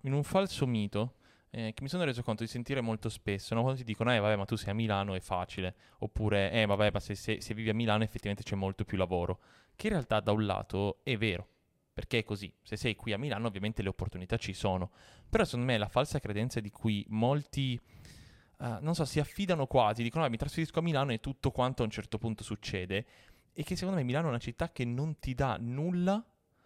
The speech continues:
se tu non, non restituisci niente, cioè se tu non fai parte del meccanismo, se tu non sei effettivamente veloce come la città, attivo, propositivo.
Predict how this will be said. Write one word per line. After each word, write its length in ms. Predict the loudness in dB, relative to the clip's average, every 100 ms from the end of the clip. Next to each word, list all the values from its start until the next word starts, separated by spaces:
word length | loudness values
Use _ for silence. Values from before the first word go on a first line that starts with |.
| _ _
se 280 | -8 -4 -2
tu 140 | -2
non, 280 | 0 0 -2 0
non 140 | 0
restituisci 540 | 0 -2 -2 -4 -2
niente, 280 | 0 0 -2
cioè 100 | -4
se 100 | -2
tu 120 | 0 0
non 160 | 0
fai 260 | 0 0 2
parte 440 | 2 2 2 -6 -2
del 220 | 0 0
meccanismo, 680 | -2 -4 -6 -6 -6 -6 -6
se 100 | -4
tu 100 | 0
non 180 | 0 0
sei 260 | -2 -2
effettivamente 760 | -2 -6 -8 -4 -2 -4 -4 -4
veloce 420 | 0 2 2 0
come 160 | -6 -6
la 60 |
città, 380 | -6 -8 -4 -2
attivo, 760 | -2 -6 -12 -10 -6 -4 -4 -6 -20 _
propositivo. 1040 | 2 2 2 0 -2 -6 -8 -4 -4 -6